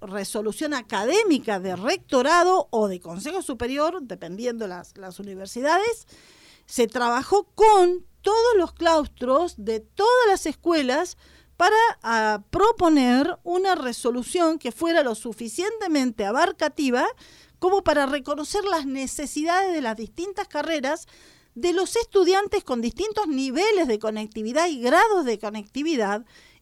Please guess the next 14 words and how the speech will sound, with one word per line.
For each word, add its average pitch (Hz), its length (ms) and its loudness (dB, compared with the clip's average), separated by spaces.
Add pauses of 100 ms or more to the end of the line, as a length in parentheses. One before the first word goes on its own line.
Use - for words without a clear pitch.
y 349 40 2
de 427 180 8
los 440 160 6
docentes 359 580 -2
con 285 280 -4
distintas 339 500 -6
posibilidades 294 960 -4
y 320 60 -4
también 294 360 -4
sus 320 140 -12
materias 285 540 -6
con 214 160 -8
distintas 208 420 -10
características. 175 1040 -16